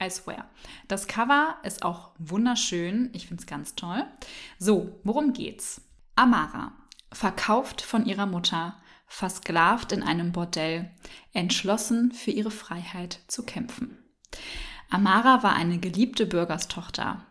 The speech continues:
bis der Tod ihres Vaters ihre Familie ins Elend stürzte. Jetzt gehört sie einem Mann, den sie verachtet, und ist Teil der Wölfinnen von Pompeji, eine Sklavin im berüchtigsten Bordell der Stadt.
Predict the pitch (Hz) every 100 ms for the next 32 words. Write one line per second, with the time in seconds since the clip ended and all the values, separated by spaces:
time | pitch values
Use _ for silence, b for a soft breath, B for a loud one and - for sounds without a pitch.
0 | - - - 220 214 214 214 180 175 -
1 | 202 196 196 196 - 170 170 - 170 180
2 | 208 202 - 208 - 170 151 151 - 147
3 | - - - 214 - - - - - -
4 | 196 196 - - 165 175 175 180 196 208
5 | - 190 180 180 - 180 - - 151 -
6 | 185 175 - - 190 190 202 170 175 202
7 | 220 202 190 185 175 170 - 160 - 190
8 | 185 202 - 185 185 180 - 160 202 226
9 | 233 - 180 175 190 220 214 208 - 185
10 | 180 180 160 170 180 - - -